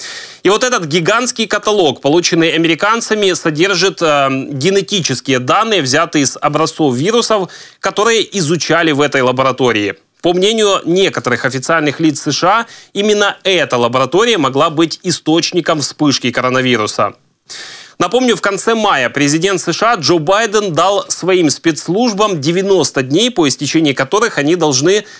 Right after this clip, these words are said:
сообщить истинное происхождение ковид девятнадцать.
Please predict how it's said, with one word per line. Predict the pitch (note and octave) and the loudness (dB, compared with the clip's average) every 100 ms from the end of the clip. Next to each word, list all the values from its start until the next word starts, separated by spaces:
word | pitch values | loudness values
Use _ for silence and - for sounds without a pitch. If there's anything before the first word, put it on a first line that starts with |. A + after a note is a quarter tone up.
| - | -12
сообщить | - F#3+ F3 - G3+ - | -2 -2 0 -4 -6 -6
истинное | G#3 G3 G3 - G#3+ G#3 | -4 -2 -2 -2 -2 0
происхождение | D#3+ C#3 - C3 B2 C#3+ D#3+ D3 | 0 -2 0 -2 0 2 2 0
ковид | C3+ D3+ B2 A#2 | 0 0 2 0
девятнадцать. | A#2+ A#2+ A#2+ A2 F#2+ - G2+ | 0 -2 0 -2 -2 -8 -16